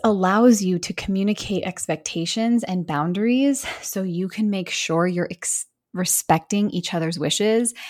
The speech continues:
and allowing each other to feel supported and loved in the relationship.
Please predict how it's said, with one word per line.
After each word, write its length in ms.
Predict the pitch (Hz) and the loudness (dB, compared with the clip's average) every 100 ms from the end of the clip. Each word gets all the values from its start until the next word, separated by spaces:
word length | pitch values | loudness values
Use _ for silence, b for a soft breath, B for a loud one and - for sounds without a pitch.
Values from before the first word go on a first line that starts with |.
| B - | B -4
and 140 | 190 | 0
allowing 480 | 185 170 160 170 185 | 0 0 0 0 -2
each 320 | 185 - - | -2 -6 -4
other 160 | 170 175 | -4 -4
to 80 | |
feel 220 | 170 180 170 | -6 -8 -8
supported 720 | - 170 - 170 165 170 175 | -8 -8 -4 -2 0 0 0
and 180 | 170 160 | 0 -2
loved 440 | 156 147 147 - | 2 2 0 -4
in 100 | 165 | -6
the 100 | 156 | -4
relationship. 760 | 160 156 - 147 170 - - | -4 -2 -2 -2 -4 -4 -4